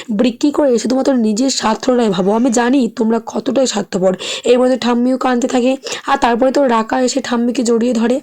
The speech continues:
আর বলে, "কেন কাঁদবেন আপনি মা, আমাদের কাছে বড়দা আছে, বড়দা আমাদের কাছে বটবৃক্ষের মতন আছে, তোমরা কোনো চিন্তা করো না, বড়দা সব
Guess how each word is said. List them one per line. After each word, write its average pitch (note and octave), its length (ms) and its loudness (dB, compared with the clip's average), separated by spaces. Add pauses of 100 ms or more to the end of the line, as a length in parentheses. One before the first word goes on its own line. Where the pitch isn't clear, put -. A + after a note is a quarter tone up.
আর C4 140 0
বলে, B3+ 200 2 (320)
"কেন C4+ 260 0
কাঁদবেন B3+ 460 0
আপনি A#3+ 260 -2
মা, A#3 160 0 (180)
আমাদের C4 280 0
কাছে D#4+ 180 0
বড়দা A#3+ 480 0
আছে, G#3 260 0 (300)
বড়দা A3+ 360 2
আমাদের C4+ 220 0
কাছে C#4 220 0
বটবৃক্ষের A#3+ 680 -2
মতন A#3+ 240 0
আছে, G#3+ 360 0 (280)
তোমরা D4 180 0
কোনো C#4+ 240 0
চিন্তা D#4 300 2
করো C4+ 160 2
না, A#3 140 2
বড়দা A#3 380 0
সব C#4 260 -2